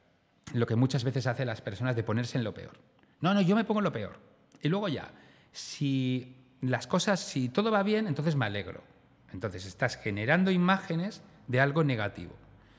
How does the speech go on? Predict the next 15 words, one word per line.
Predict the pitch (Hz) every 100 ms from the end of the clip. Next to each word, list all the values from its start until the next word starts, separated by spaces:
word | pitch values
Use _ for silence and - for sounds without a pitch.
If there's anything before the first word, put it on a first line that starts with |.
| - - _ _
Tu | - 120
cerebro | 117 110 202 170 170
ya | 127 147
está | - 165 170 -
sintiendo | - 131 120 110 175 180 120
las | 104 107
emociones | 104 101 101 - 143 135 160 123
de | 101
eso | 113 170
negativo | 156 123 107 107 139 170
que | 143
podría | 107 110 156
ocurrir. | 123 123 175
Estás | - 196
sufriendo. | 196 131 113 147 214 151 92 -